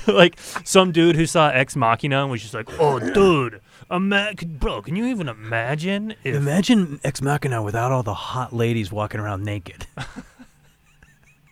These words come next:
Speaker 1: What's going on
Speaker 2: What?
Speaker 1: out there?
Speaker 2: I don't know. <laughs> It's like construction in the
Speaker 1: Oh,
Speaker 2: hall.
Speaker 1: I think somebody might be using a vacuum, but,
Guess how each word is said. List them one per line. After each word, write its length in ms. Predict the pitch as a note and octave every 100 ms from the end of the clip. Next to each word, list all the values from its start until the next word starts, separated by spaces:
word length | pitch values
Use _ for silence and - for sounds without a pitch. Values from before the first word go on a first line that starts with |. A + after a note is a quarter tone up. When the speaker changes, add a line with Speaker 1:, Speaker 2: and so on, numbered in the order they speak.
| _ _ _ _
Speaker 1:
What's 160 | D#4+ D3+
going 180 | C#3 F3
on 60 | E3+
Speaker 2:
What? 140 | G#3+
Speaker 1:
out 80 | B2 -
there? 40 |
Speaker 2:
I 40 |
don't 200 | F#3 E3 D#3
know. 100 | -
<laughs> 40 | D#3+ C#3
It's 200 | - D#3
like 160 | -
construction 600 | D3+ B2 - D3+ C#3+ C3
in 100 | A2+
the 60 | A2
Speaker 1:
Oh, 80 | A#2
Speaker 2:
hall. 80 | A2+
Speaker 1:
I 100 | B2
think 140 | C#3
somebody 220 | B2+ G#2
might 120 | G#2 G2+
be 80 | G2+
using 200 | G2+ G2
a 40 |
vacuum, 440 | F#2+ F#2+ - A2+ A2
but, 160 | G#2+